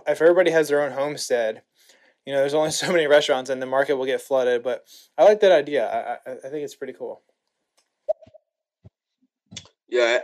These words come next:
Speaker 2: I, I agree, Joey Wood. So I think a hybrid of the two i-, is the way to go, right? Like, you know,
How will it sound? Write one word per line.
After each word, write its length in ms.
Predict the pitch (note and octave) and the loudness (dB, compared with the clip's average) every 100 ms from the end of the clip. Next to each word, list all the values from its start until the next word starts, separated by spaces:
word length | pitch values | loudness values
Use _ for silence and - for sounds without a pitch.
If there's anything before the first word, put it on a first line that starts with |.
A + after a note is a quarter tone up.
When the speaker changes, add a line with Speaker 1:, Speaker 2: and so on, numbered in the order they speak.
| - | 0
Speaker 2:
I, 60 | |
I 20 | A#2+ | 0
agree, 340 | A#2+ C#3 D3 | 0 0 0
Joey 300 | A#2 G#2+ G#2 | 0 0 0
Wood. 280 | G2 G#2+ - | -2 -4 -4
So 400 | - A2 G#2 - _ _ _ _ _ _ _ _ _ - - _ _ _ _ _ _ _ | -2 0 0 -4 _ _ _ _ _ _ _ _ _ -20 -20 _ _ _ _ _ _ _
I 100 | A#2 | -6
think 320 | A#2+ F3 F3 - | -2 -2 -4 -4
a 80 | - | -4
hybrid 460 | - D#3+ A3 C#3+ | 0 -2 0 0
of 80 | A2+ | -2
the 80 | G2+ | -6
two 520 | - A#2 G2 F#2 F#2 - | -8 -6 -4 -4 -8 -8
i-, 40 | |
is 180 | G#2 G2+ | -10 -8
the 80 | G#2 | -8
way 120 | G2+ | -6
to 60 | F#2+ | -6
go, 340 | G#2 C#3+ C#3+ F#2 | -2 0 0 -2
right? 380 | E2 F2 A#2 - | -4 -4 -6 -8
Like, 320 | G2 G2 - | -10 -10 -10
you 80 | D3 | -10
know, 300 | A#2 A2 | -8 -8